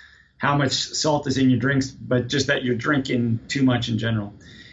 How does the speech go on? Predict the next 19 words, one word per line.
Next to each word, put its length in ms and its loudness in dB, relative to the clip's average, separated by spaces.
Now, 500 0
it's 160 -4
important 480 2
to 60 -10
point 240 0
out 160 -2
that 300 -2
dehydration 840 0
in 140 4
marathons 640 2
and 80 4
hot 220 4
weather 280 2
events 560 0
is 180 2
really 560 4
common, 520 0
and 440 2
symptomatic 1080 0